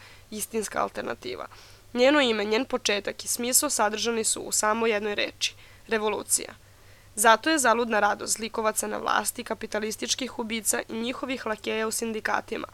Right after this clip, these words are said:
Nema klasnog kompromisa i nikad ga neće ni biti. Današnji dan nas upravo podsjeća da borba koju su vodili radnici u Čikagu, radnički heroji sa Haymarketa, još uvek nije okončan i da se neće ni okončati dokle god naš cilj ne bude ostvaren.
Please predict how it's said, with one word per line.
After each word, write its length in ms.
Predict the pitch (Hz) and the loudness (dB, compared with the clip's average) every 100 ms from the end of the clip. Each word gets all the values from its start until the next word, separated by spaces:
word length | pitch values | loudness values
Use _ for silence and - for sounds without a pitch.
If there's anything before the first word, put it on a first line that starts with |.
| - - - - | -18 -20 -20 -4
Nema 300 | 240 269 285 | 6 8 8
klasnog 500 | - 220 214 226 - - | 6 4 4 2 -8 2
kompromisa 640 | 220 226 98 90 - - - | 2 2 -4 2 2 2 -2
i 80 | 240 | -2
nikad 340 | 247 254 233 | 0 0 0
ga 140 | 220 | 0
neće 340 | 220 208 208 226 | 0 0 0 0
ni 100 | 208 | -2
biti. 380 | 202 - - - - - - - | -6 -12 -18 -20 -20 -20 -20 4
Današnji 460 | 226 240 - 254 | 6 6 4 0
dan 260 | 214 214 240 | 4 4 4
nas 220 | 226 - | 2 0
upravo 280 | 247 254 277 | 2 2 2
podsjeća 460 | 226 220 226 - 226 | 2 -2 0 0 0
da 120 | 226 | 0
borba 360 | 214 208 214 | 2 2 2
koju 180 | 226 233 | 0 0
su 180 | - 220 | 2 0
vodili 340 | 214 214 220 | -2 0 0
radnici 460 | 220 214 233 214 226 | 4 2 2 0 -2
u 40 | |
Čikagu, 580 | 214 220 - 220 - - - - - - | -4 -2 2 2 2 -4 -16 -20 -20 -2
radnički 440 | 220 220 269 - 240 | 6 6 6 -2 -4
heroji 460 | 254 220 214 220 | 0 0 0 0
sa 180 | 226 220 | 0 0
Haymarketa, 840 | - 220 233 220 202 - 220 233 226 | -2 0 2 4 2 -2 -4 -2 0
još 300 | 226 208 269 | -2 0 0
uvek 220 | 277 277 | -2 -2
nije 200 | 240 226 | 0 2
okončan 540 | 208 - - - - - - - - - - - 240 | 2 -2 -8 -6 -8 -8 -16 -16 -16 -18 -20 -8 -4
i 60 | |
da 120 | 226 233 | 2 2
se 140 | 240 | 4
neće 260 | 240 - 277 | 2 2 2
ni 100 | 220 | 2
okončati 540 | - 214 220 262 220 | 0 0 0 -4 -6
dokle 300 | 208 208 220 | -8 -6 -2
god 200 | 226 254 | 0 0
naš 180 | 226 - | 0 -2
cilj 180 | 240 240 | -2 0
ne 160 | 208 | 0
bude 220 | 208 214 | 0 0
ostvaren. 480 | 202 - - 151 - | 0 -2 -2 -4 -6